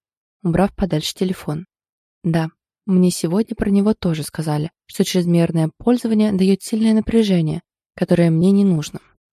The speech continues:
Что ж, буду учиться отдыхать вечерами. Посмотрим, что из этого выйдет. Конечно же, не вышло.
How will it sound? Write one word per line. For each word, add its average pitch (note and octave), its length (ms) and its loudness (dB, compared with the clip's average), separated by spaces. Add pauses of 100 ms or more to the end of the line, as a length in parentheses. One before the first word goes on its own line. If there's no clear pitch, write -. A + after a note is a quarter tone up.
(360)
Что - 280 -4
ж, - 140 -8 (420)
буду C4 260 4
учиться - 380 2
отдыхать E3+ 440 -2
вечерами. D3+ 540 -6 (280)
Посмотрим, G#3 500 -2
что - 160 -2
из D3 120 0
этого D3+ 300 0
выйдет. D3+ 360 -2 (480)
Конечно F#3 520 -2
же, F3+ 100 0
не F#3+ 160 2
вышло. E3 520 -4